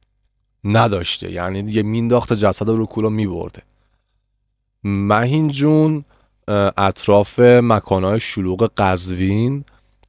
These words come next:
پرسه می‌زده و زنهای میان سالی که حالا زیورالات طلایی داشتند و به بهانه این که بیا تا کمکت بکنم و تا خونه برسونمت، سوار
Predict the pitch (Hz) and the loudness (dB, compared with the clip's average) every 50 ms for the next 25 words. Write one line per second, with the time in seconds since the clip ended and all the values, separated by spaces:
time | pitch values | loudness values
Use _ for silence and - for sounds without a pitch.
0 | _ - - - - 92 87 87 - - 110 117 135 139 123 113 107 101 95 101 | _ -18 -12 -2 0 0 0 0 -2 -2 -2 0 0 0 2 2 0 2 2 0
1 | 98 95 90 95 95 87 151 143 104 87 98 110 113 107 101 98 92 92 90 82 | 0 0 0 -2 -4 -4 -4 -4 -4 -4 -4 -4 -4 -4 -4 -4 -4 -4 -6 -6
2 | - - 92 95 104 107 104 - - 107 107 107 110 110 110 110 98 _ _ _ | -4 -2 -2 0 0 -2 -4 -4 -2 -2 0 0 0 -2 -2 -4 -6 _ _ _
3 | 92 90 87 85 87 85 90 92 92 92 90 - - 95 90 87 90 95 92 87 | -16 -14 -12 -8 -6 -4 -2 -2 -2 -2 -4 -6 -10 -10 -8 -6 -4 -4 -2 -2
4 | 87 90 87 90 90 90 90 90 - - - - - 90 87 92 87 87 90 90 | -2 -2 -2 -4 -4 -4 -4 -4 -6 -6 -8 -6 -6 -4 -4 -2 -2 -4 -4 -4
5 | 92 87 85 - - - 87 92 95 98 95 87 - - - - - - - _ | -6 -6 -8 -8 -8 -8 -6 -6 -4 -4 -4 -6 -6 -8 -16 -20 -20 -20 -20 _
6 | _ _ _ _ _ _ - 98 92 92 92 - _ _ - 92 90 95 90 90 | _ _ _ _ _ _ -2 0 2 2 2 0 _ _ -10 -2 0 0 0 0
7 | 92 92 92 95 101 104 104 104 107 104 - 107 107 113 107 - 113 95 92 98 | -2 -4 -2 -2 0 0 2 0 0 -2 -6 -6 -6 -6 -4 -2 -4 -2 0 0
8 | 104 101 - - - 101 98 113 - _ _ _ _ _ _ - _ _ _ _ | 0 0 0 -2 -4 -6 -6 -8 -20 _ _ _ _ _ _ -20 _ _ _ _
9 | - - 101 95 98 104 107 - - 113 101 92 95 87 - - 92 90 90 87 | -4 -2 0 2 2 2 2 2 0 0 0 0 -4 -6 -6 -6 -4 -4 -4 -4
10 | 82 - 92 87 - - 92 92 90 92 90 90 90 87 - - - 92 90 87 | -4 -6 -8 -8 -6 -6 -6 -6 -2 -2 0 0 0 0 0 0 0 -2 -4 -4
11 | 87 87 90 92 98 107 117 135 143 - _ _ _ _ _ _ _ _ _ _ | -4 -4 -4 -4 -2 -2 -2 -4 -6 -8 _ _ _ _ _ _ _ _ _ _
12 | _ _ _ _ - - - 98 90 87 87 90 92 92 | _ _ _ _ -8 -4 -2 0 0 0 0 0 0 2